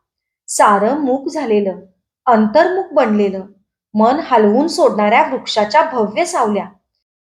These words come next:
हृदयतळाचं ठाव घेणारं दूरचं धुसर क्षितिज,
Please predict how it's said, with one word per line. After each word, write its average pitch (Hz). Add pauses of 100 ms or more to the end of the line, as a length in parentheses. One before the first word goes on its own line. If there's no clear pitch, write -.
(280)
हृदयतळाचं 240
ठाव 269
घेणारं 254
दूरचं 262 (200)
धुसर 269
क्षितिज, -